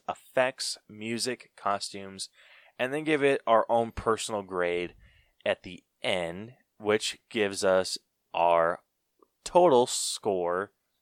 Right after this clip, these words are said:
and gives us, like, a s-, school school letter grade. Gosh, I'm gonna write something down.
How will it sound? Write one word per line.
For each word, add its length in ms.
and 300
gives 220
us, 200
like, 220
a 540
s-, 140
school 760
school 420
letter 240
grade. 300
Gosh, 300
I'm 80
gonna 260
write 280
something 360
down. 380